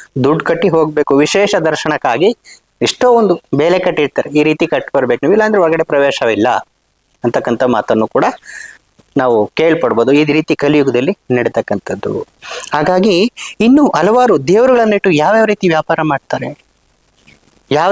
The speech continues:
ರೀತಿ ಒಂದು ದುಡ್ಡನ್ನು ಮಾಡೋದಕ್ಕೆ ಮುಂದಾಗ್ತಾರೆ ಅಂತಕ್ಕಂಥ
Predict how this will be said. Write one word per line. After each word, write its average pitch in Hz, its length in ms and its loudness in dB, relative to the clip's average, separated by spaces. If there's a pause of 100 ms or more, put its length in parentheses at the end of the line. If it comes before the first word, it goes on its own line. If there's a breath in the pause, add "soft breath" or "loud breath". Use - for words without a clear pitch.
ರೀತಿ 208 240 0 (540 loud breath)
ಒಂದು 147 180 4 (1040)
ದುಡ್ಡನ್ನು 180 440 2
ಮಾಡೋದಕ್ಕೆ 160 380 0 (100)
ಮುಂದಾಗ್ತಾರೆ 143 600 0 (480)
ಅಂತಕ್ಕಂಥ 123 380 -2